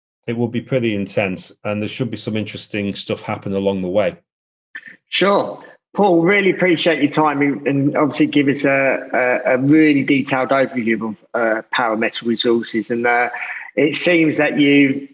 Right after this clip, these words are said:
Speaker 2: you're busy, and I know you're really busy. You've got a lot of things happening, um, and I really wish you well,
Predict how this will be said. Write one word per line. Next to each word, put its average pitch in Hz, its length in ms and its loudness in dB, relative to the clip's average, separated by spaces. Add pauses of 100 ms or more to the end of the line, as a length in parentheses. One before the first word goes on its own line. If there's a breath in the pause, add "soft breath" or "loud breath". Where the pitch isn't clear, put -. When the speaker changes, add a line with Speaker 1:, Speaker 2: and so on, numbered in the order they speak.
(140)
Speaker 2:
you're 131 160 0
busy, 165 480 2
and 143 100 0
I 123 80 0
know 147 220 0
you're 139 220 2
really 131 300 2
busy. 131 440 0
You've 127 220 0
got 160 240 2
a - 20 2
lot 135 180 2
of - 180 -6
things 143 300 0
happening, 113 600 -4 (360 soft breath)
um, 120 280 0
and 127 80 0
I 127 60 2
really 127 280 2
wish 123 260 2
you 120 280 2
well, 123 360 2